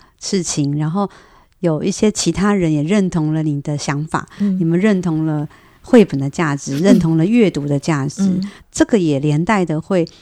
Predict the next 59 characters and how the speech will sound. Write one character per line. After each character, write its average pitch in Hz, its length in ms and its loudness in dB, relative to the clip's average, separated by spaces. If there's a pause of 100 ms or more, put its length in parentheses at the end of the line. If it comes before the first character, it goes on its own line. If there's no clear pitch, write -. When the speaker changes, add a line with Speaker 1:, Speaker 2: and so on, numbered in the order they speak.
(160)
Speaker 1:
去 190 380 0
推 208 280 0
动 180 380 -2 (220)
家 185 240 -2
庭 147 260 -2
跟 160 240 -2
亲 160 240 0
子 - 160 -8
的 - 140 -14
关 - 260 -12
系。 - 320 -14 (460)
Speaker 2:
我 226 80 4
觉 254 180 0
得 320 140 0
是 247 220 -2
会， 202 600 2
但 277 160 -2
是 269 140 -4
因 262 100 -4
为 247 100 2
现 247 140 0
在 233 60 4
很 196 180 0
多 170 200 0
人 131 140 -4
都 151 100 -6
会 170 200 -4
忽-， 160 220 -16 (180)
忽 160 160 -4
略 156 200 -2
掉 135 240 -8
这 139 160 -10
个， - 120 -12 (240)
这 254 180 2
个 143 120 -4
部 135 300 -2
分， 135 260 -8 (140)
Speaker 1:
嗯。 202 300 -4
Speaker 2:
他 175 80 2
们 233 160 0
以 170 80 -2
为 131 100 -2
这 - 80 -2
个 190 80 2
是 185 100 -4
没 180 100 0
有 160 160 -6
影 139 200 -8
响 156 340 -6
的， - 180 -20
其 214 160 -4
实 208 120 -4
是 175 180 -4
有 165 140 -6
影 139 260 -10
响 - 240 -10 (140)
的。 - 180 -16 (160)
Speaker 1:
嗯。 180 480 0
Speaker 2:
嗯， 196 160 2